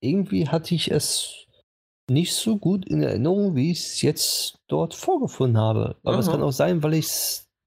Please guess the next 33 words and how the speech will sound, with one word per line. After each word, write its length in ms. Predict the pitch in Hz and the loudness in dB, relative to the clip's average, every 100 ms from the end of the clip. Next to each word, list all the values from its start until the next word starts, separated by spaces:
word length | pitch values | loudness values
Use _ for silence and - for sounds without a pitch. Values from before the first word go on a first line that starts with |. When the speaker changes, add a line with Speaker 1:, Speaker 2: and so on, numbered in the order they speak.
| _ _ | _ _
Speaker 1:
damals 460 | 95 160 180 170 - | 0 2 2 0 0
im 140 | 139 | -2
Early 280 | - 165 160 | 0 2 0
Access 400 | 156 - 220 - | -2 -2 -2 0
gespielt 480 | 110 - 135 117 - | -2 -2 -4 -2 0
habe. 300 | 123 135 135 _ _ - _ _ _ _ | 0 -2 -4 _ _ -20 _ _ _ _
Speaker 2:
Okay, 340 | 135 135 143 113 117 120 | -4 0 0 0 -4 -4
Speaker 1:
Und 120 | 123 | -2
Speaker 2:
seitdem 240 | 117 127 117 | 0 2 2
Speaker 1:
jetzt 60 | 113 | 0
Speaker 2:
sind 160 | 123 123 | 0 2
halt 140 | 101 | 0
ein 120 | 107 | -2
paar 160 | 117 95 | 0 0
Updates 380 | - 110 95 - | 0 -2 -2 -2
gekommen, 460 | 98 104 95 101 | -2 0 0 -2
ne? 60 | 117 | -2
Speaker 1:
Ja, 120 | 160 | 0
ja, 360 | 156 127 117 107 | 2 2 2 0
mehrere. 880 | 117 107 104 98 123 101 101 76 113 - - - | 0 0 0 0 2 2 2 2 2 2 -2 0
<laughs> 800 | 208 - 131 - 113 120 107 92 - - - | 0 0 -2 0 -2 -2 -4 -6 -8 -20 -4
Und, 280 | 156 139 - | -2 0 0
äh, 320 | 135 135 123 120 - | 0 2 0 -4 0
doch, 300 | - - - | 0 0 -2
so 400 | 139 131 127 135 | 0 2 2 0
ein 220 | 131 127 | 0 0
bisschen 320 | 127 - 113 | 0 0 0
bauen, 500 | - 208 233 202 190 | 0 0 2 2 2
ein 40 | 160 | 0
bisschen 320 | 147 - 113 | -2 -2 -2
gucken 460 | 254 - 226 202 190 | -2 -4 -2 2 2
und 180 | 175 | 0
so. 720 | - 175 175 170 165 165 160 | 0 0 2 0 0 0 0